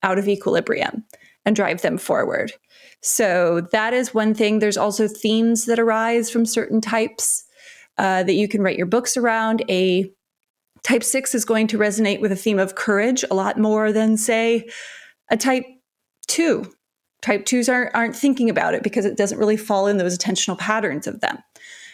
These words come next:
um, as much as it does for a six. So you can find the sort of chemistry between your protagonist and the theme that they're going to be moving through in the story. And then,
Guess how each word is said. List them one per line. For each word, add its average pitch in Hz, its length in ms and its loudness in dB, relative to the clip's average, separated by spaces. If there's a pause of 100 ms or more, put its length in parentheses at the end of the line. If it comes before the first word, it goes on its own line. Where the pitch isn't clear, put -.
(160)
um, 190 180 0
as 190 120 0
much 190 140 0
as 202 80 -2
it 180 140 0
does - 240 0
for - 120 -4
a - 60 -4
six. - 380 -2
So 180 420 0 (480)
you 240 140 2
can 226 160 2
find 220 480 0
the 196 320 2
sort 220 240 -2
of 180 100 -10 (240)
chemistry 220 640 0
between 180 400 -2
your 160 100 -2
protagonist 175 760 -2
and 190 140 0
the 170 60 0
theme 170 400 0
that 175 180 -4
they're 151 160 2
going 151 240 -2
to 190 100 -8
be 151 300 0 (380)
moving 208 380 2
through 185 280 0
in 139 120 2
the - 60 -2
story. 190 540 0 (800)
And 262 260 2
then, 285 520 2